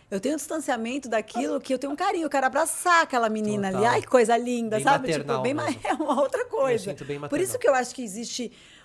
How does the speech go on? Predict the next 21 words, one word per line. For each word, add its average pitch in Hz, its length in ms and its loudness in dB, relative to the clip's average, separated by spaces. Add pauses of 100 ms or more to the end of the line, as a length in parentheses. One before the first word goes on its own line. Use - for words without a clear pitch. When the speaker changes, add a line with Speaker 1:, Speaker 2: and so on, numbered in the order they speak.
(100)
Speaker 1:
uma 226 280 -2
coisa 226 260 0
de 196 80 -8
falar 214 840 0
sem - 240 -8
problemas, 190 580 -6
assim, 165 360 -8
sobre 165 320 -12
isso, 175 260 -10
sabe? 185 640 -8 (220)
Speaker 2:
E 202 160 -2
aí, 226 220 4
no, 240 260 0
e 208 160 2
aí 226 280 4
nessa, 170 920 2
com 190 180 -2
a 185 120 4
Cássia 180 440 2
Eller, 208 380 2
assim, 175 920 -4